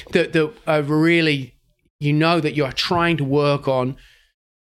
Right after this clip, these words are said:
rarely does it go as smoothly as possible. And I, I think you'd agree with that. So failure is,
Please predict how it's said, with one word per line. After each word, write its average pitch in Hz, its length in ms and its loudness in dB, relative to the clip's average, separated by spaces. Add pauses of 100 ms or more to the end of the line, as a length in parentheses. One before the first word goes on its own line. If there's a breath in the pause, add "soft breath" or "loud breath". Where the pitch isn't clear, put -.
rarely 156 880 0
does 135 180 -2
it 139 80 -2
go 139 220 0
as 127 120 -2
smoothly 143 420 0
as 123 100 -2
possible. 127 440 -2
And 123 120 0
I, 120 180 -4
I 131 100 -6
think 135 240 -4
you'd 131 160 -2
agree 131 220 -2
with 127 80 0
that. 117 140 -4
So 175 200 -2
failure 214 420 2
is, 143 200 -4